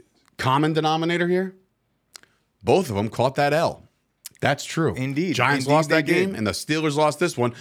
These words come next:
Speaker 1: But maybe this puts them on the Madden cover next year. You know, this is, this is exactly what happened to Odell, and then it went all downhill from there <laughs> because everybody. Well, Od-, listen, no taking any skill from Odell Beckham, but I think his,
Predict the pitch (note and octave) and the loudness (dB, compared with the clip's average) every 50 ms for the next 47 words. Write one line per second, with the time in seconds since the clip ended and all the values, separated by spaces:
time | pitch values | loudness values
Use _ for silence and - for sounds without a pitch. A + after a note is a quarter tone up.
0 | - - - - E3+ F#3 G3 G#3+ A3 A3 G#3+ G#3+ G#3 - A3 G#3 - G3+ G3 G3 | -16 -4 0 2 2 4 4 2 4 4 2 2 2 0 -2 -2 0 0 2 2
1 | F#3+ F#3 F#3+ F#3+ F3+ C#3 G#2 G2+ A2 F#2+ F2+ F2+ F2 E2+ - - F#2 E2 E2+ G2 | 4 4 4 4 2 0 0 0 0 0 2 0 -2 -2 -4 -6 -6 -4 -2 -2
2 | A#2 B2 B2 C3+ C#3 C3+ C#3+ C3+ C3 B2+ - - - - C#3+ B2+ B2 C3 C#3 C3 | 0 0 2 0 0 -2 -4 -6 -8 -8 -10 -14 -10 -8 -8 -6 -4 -4 -4 -4
3 | D3+ C3+ - - - - G3 G3 F#3 F#3+ F3 E3+ F3+ F#3 F3+ F#3 F3+ E3 F#3+ F3+ | -4 -2 -2 -2 -2 0 0 2 2 4 2 2 0 0 0 2 2 2 2 4
4 | D#3+ F#3 F#3 G#3 A3+ - - - - - A#2+ C#3+ C#3+ C#3+ C#3 C#3 C3+ C3+ D3 E3+ | 4 4 4 4 2 0 -4 -12 -4 -2 0 0 0 0 0 2 2 4 4 4
5 | F3+ E3 F3 E3+ E3+ D#3+ D3 D3+ D3+ C#3+ - C3 A#2+ A2 G2 F2 F2+ - D#3+ D3+ | 4 4 2 2 2 2 2 2 0 0 0 0 2 2 2 0 0 0 0 0
6 | - - E3+ D#3+ D#3+ D#3 D#3 E3 D#3+ C#3+ D#3 D3+ D3 C3+ D3 B2 A2+ - B2+ B2+ | 0 0 -2 0 0 0 0 0 0 0 0 0 2 2 2 0 2 2 0 0
7 | A#2+ G#2 G#2 F#2+ - D#2 C2+ - - - - - _ C#3 C#3+ C#3+ C#3 D3+ C#3 A#2+ | 0 -4 -6 -6 -6 -8 -12 -14 -20 -20 -20 -6 _ 2 2 2 2 0 0 2
8 | B2 B2+ B2 A2+ G2 - - - - C3+ C3+ B2 A2+ - A2 G#2 F#2+ F2+ F#2 F#2+ | 2 2 2 2 0 -2 -6 -2 0 0 0 0 0 0 0 0 0 2 0 0
9 | F2+ E2 G2 F#2 F2+ - F#2 F2+ F#2 F#2 F#2 F2 - G#2+ F2 G#2 F#2+ F2 D#2 - | 0 0 0 0 0 -2 -2 0 0 0 0 0 -2 -4 -2 -2 -4 -4 -6 -10